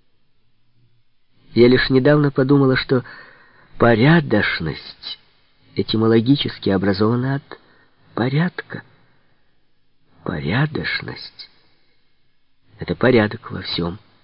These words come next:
И в первую очередь в отношениях с людьми. По-настоящему добра не я,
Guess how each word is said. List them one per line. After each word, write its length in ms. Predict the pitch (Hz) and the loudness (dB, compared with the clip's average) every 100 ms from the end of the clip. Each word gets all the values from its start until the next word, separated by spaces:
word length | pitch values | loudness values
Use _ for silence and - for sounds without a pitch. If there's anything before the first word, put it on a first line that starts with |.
| _ _ _ _ _ _ _ _ _ _ _ - | _ _ _ _ _ _ _ _ _ _ _ -10
И 80 | 90 | -10
в 120 | - | 2
первую 420 | 147 185 113 82 | 4 4 4 0
очередь 500 | 87 87 - 76 - - - - | -2 -4 -4 -8 -12 -18 -18 -4
в 60 | |
отношениях 600 | 90 - 87 131 160 - - | -2 0 2 2 0 -4 -8
с 80 | |
людьми. 420 | 73 76 71 67 - _ _ _ _ _ _ _ _ _ _ _ _ _ _ _ _ _ _ _ _ _ _ _ _ _ _ _ _ _ _ _ - | -4 -4 -6 -10 -14 _ _ _ _ _ _ _ _ _ _ _ _ _ _ _ _ _ _ _ _ _ _ _ _ _ _ _ _ _ _ _ 0
По-настоящему 760 | 123 147 - 170 180 - 160 156 | 2 2 4 4 4 2 2 4
добра 540 | 143 143 131 135 135 | 4 4 2 2 0
не 300 | 135 123 104 | -4 -6 -6
я, 260 | 71 67 | -6 -8